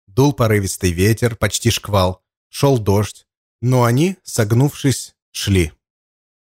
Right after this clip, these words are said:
Потом привязывали венок, чтобы он не улетел, придерживая свои шапки и беретки. Таким образом, петербургские активисты отмечали день рождения национального героя России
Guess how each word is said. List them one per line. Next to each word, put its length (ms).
Потом 240
привязывали 560
венок, 480
чтобы 260
он 120
не 80
улетел, 420
придерживая 560
свои 240
шапки 440
и 60
беретки. 540
Таким 320
образом, 320
петербургские 640
активисты 480
отмечали 500
день 200
рождения 500
национального 640
героя 300
России 500